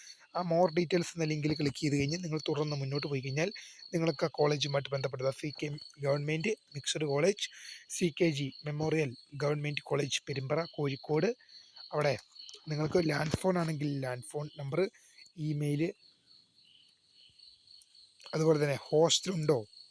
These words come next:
ബോയ്സ് ഹോസ്റ്റൽ ഉണ്ടോ എന്ന് ചോദിക്കുന്ന ഹോസ്റ്റൽ സൗകര്യമൊക്കെ നോക്കുന്നുണ്ട്. അതിർക്ക് boys hostel not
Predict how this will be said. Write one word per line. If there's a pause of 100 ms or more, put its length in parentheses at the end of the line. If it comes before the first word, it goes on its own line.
(420)
ബോയ്സ്
ഹോസ്റ്റൽ (200)
ഉണ്ടോ
എന്ന്
ചോദിക്കുന്ന (560)
ഹോസ്റ്റൽ
സൗകര്യമൊക്കെ
നോക്കുന്നുണ്ട്.
അതിർക്ക് (100)
boys
hostel (380)
not